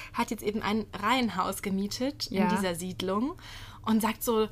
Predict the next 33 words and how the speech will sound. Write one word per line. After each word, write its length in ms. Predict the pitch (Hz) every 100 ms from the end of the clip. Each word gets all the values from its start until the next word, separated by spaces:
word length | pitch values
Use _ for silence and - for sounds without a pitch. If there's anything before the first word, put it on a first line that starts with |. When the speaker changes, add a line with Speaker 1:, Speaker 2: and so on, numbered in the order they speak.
| - - -
Speaker 1:
das 120 | 214
ist 140 | 226
das, 100 | -
was 100 | 240
sie 60 | 220
sich 260 | 220 -
immer 240 | 285 294 254
vorgestellt 720 | - 285 247 240 - 233 233
hat 140 | 226
und 120 | 202 202
die 60 |
hat 100 | 190
natürlich 220 | 196 190
jetzt 140 | - -
auch 80 | 180
ein 60 |
Kind 420 | - 226 247 254
und 120 | - 196
das 140 | 196
Kind 220 | - 226
kann 160 | 208 208
rausgehen 880 | 185 202 269 277 - 240 247 247 247 - - - -
und 160 | 214 214
wenn 120 | 208
es 100 | 214
aufs 200 | 208 -
Klo 220 | - 240
muss, 180 | 247 247
kann 160 | - 214
es 160 | 202 175
reinkommen, 540 | 214 269 262 254 240
man 80 | 208
muss 140 | 214